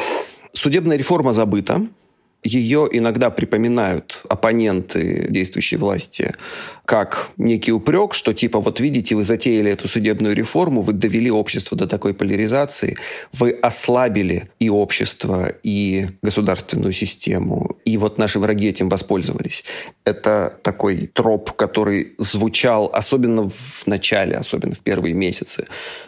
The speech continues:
войны. Этого было очень много, сейчас уже поменьше. Сейчас, в общем, судебная реформа скорее забыта.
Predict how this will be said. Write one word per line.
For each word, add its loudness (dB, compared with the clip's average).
войны. 0
Этого 0
было 0
очень 0
много, 2
сейчас -2
уже -2
поменьше. 0
Сейчас, 0
в 0
общем, 0
судебная 2
реформа 0
скорее 2
забыта. -2